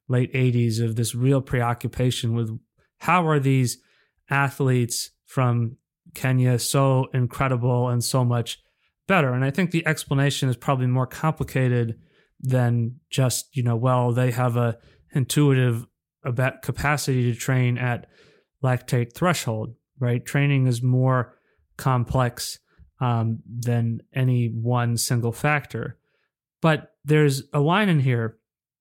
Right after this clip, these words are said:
where it says, "Contact a physiolo-, uh, physiology lab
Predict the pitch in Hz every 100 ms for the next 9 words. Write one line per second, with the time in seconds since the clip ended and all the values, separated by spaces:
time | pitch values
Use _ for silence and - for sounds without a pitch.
0 | _ 151 139 135 131 - 139 127 - 160
1 | 175 185 214 208 170 - 170 165 143 143
2 | 147 - 139 127 123 - 160 147 143 143
3 | 127 123 123 120 117